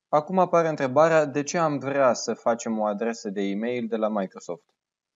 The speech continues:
Ei bine, eu folosesc o adresă de la Microsoft pentru că este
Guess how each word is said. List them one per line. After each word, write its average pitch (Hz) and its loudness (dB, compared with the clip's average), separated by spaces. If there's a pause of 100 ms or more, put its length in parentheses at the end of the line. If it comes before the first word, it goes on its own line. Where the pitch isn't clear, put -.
(560)
Ei 151 -2
bine, 175 -2 (200)
eu 160 -4
folosesc 147 -4
o 131 0
adresă 131 -2
de 117 -6
la 113 2
Microsoft 147 -6
pentru 156 -2
că 160 -2
este 143 0